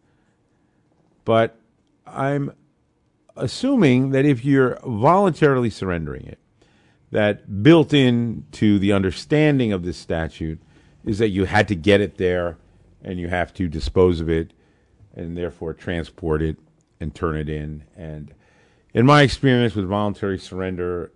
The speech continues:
where we've s-, done that on various items, I've never had anybody charged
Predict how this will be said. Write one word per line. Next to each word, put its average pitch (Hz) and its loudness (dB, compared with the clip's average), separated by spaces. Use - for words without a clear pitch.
where 85 -2
we've 82 -6
s-, - -20
done 98 0
that 87 0
on 80 -4
various 101 0
items, 78 -8
I've 82 -10
never 92 0
had 87 2
anybody 76 -6
charged 120 2